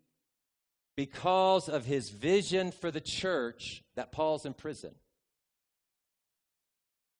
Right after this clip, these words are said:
He's been in prison for four years. Acts tells us after being arrested in Jerusalem,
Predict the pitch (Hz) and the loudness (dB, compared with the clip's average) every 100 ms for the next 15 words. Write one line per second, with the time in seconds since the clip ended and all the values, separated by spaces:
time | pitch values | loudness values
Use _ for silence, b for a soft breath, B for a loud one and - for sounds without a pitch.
0 | - 131 127 208 247 - 220 240 170 185 | -8 -6 2 6 6 6 8 8 8 0
1 | 165 143 - 202 208 196 196 180 127 90 | 2 -4 2 4 4 2 2 2 2 -4
2 | - - _ _ _ _ _ _ _ _ | -12 -14 _ _ _ _ _ _ _ _
3 | _ _ _ _ _ _ _ _ _ _ | _ _ _ _ _ _ _ _ _ _
4 | _ _ _ _ _ _ - 180 202 - | _ _ _ _ _ _ 6 6 6 4
5 | 196 196 170 190 175 156 151 165 160 139 | 6 6 4 2 2 2 0 0 0 4
6 | 170 - 190 196 160 165 175 - 170 170 | 2 4 0 0 -4 -4 -4 -4 -4 -4
7 | 165 | -6